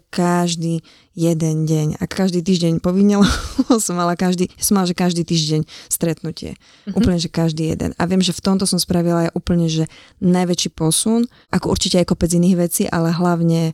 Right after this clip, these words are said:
Speaker 1: uvidieť seba, postaviť sa za seba a nehľadať tú validáciu vonku, ale mať ju v sebe, vedieť sa oprieť o seba. Ako určite sú ešte momenty, kedy som taká, že i, <laughs> ale že už viem, že to je úplne niekde inde, ako to
Speaker 2: Mhm.
Speaker 1: bolo pred rokom.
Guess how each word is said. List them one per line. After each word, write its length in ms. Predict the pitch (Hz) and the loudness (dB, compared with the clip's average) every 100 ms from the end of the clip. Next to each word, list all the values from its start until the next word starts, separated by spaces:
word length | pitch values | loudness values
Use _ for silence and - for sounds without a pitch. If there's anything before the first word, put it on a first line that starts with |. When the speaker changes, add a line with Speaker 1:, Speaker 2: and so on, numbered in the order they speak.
| - - | -6 -2
Speaker 1:
uvidieť 400 | 185 190 190 - | 2 4 2 0
seba, 300 | 180 175 175 | -2 -2 -2
postaviť 420 | 175 - 175 175 | -4 -2 -2 0
sa 80 | 175 170 | -2 -2
za 120 | 165 | -2
seba 500 | - 165 165 160 160 - | -2 -2 0 -2 -4 -6
a 120 | 180 | 2
nehľadať 640 | 185 190 202 180 175 - | 4 6 4 4 0 -2
tú 180 | - 160 | -4 0
validáciu 720 | 160 170 180 170 165 - 165 | 2 2 2 0 -2 -4 -4
vonku, 680 | 160 156 165 160 - 269 320 - | -2 0 2 2 2 0 0 -6
ale 340 | _ 175 175 175 | _ 0 2 2
mať 300 | 175 175 170 | 2 2 0
ju 300 | 165 170 170 165 165 | 0 2 2 2 -2
v 240 | _ - | _ -6
sebe, 320 | - 185 160 175 | 0 0 0 -2
vedieť 340 | 175 170 - | 0 0 -2
sa 60 | - | -4
oprieť 340 | 165 170 - | -2 -2 0
o 60 | 165 | -2
seba. 340 | - 156 156 - _ - | 0 -2 -4 -6 _ -4
Ako 160 | 180 | 2
určite 300 | 175 - - | 2 2 2
sú 160 | 190 190 | 2 2
ešte 180 | 180 180 | 2 2
momenty, 400 | 175 175 180 175 | 2 2 0 0
kedy 380 | 175 156 170 - | 0 2 0 -2
som 240 | - 180 | -2 0
taká, 220 | 165 165 165 | 0 -2 -4
že 140 | - | -2
i, 140 | - - _ _ - | -4 -4 _ _ -2
<laughs> 80 | 262 294 311 - | 0 2 2 2
ale 260 | 190 185 185 | 0 2 2
že 160 | 180 - | 2 0
už 160 | 190 | 2
viem, 160 | 196 190 | 4 4
že 120 | 185 | 4
to 160 | - 180 | 0 0
je 80 | - _ - | 0 _ -4
úplne 380 | 214 - 180 170 | -2 0 0 2
niekde 300 | 170 160 165 | 2 2 2
inde, 180 | 165 | 2
ako 160 | 160 - | 0 0
to 80 | 226 | 2
Speaker 2:
Mhm. 60 | 156 | 2
Speaker 1:
bolo 100 | - | 2
pred 240 | - 165 | 0 -2
rokom. 400 | 165 160 - 165 | -2 -4 -4 -6